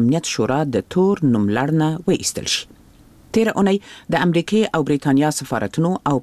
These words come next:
په کابل کې د یونما دفتر له حزب اسلامي سره د سولې د هوکړه لیک د لاسلیک کېدو هرکلی وکړ.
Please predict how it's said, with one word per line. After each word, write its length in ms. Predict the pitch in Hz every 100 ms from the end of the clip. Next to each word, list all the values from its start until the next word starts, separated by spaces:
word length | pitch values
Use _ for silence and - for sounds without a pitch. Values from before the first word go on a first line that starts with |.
| -
په 100 | -
کابل 260 | 117 143 143
کې 480 | 135 - - - 143
د 140 | 143
یونما 320 | 123 127 117 104
دفتر 360 | - 170 190 - - -
له 220 | 135 151
حزب 260 | 151 135 135
اسلامي 460 | - 113 123 170
سره 180 | 160 160 - -
د 240 | 131 139 -
سولې 420 | 220 226 214 170
د 160 | 120 120
هوکړه 320 | - 110 135
لیک 240 | 175 135
د 100 | 117
لاسلیک 300 | 107 - 98 -
کېدو 260 | 95 120 131
هرکلی 380 | 147 - 143 -
وکړ. 320 | 87 - -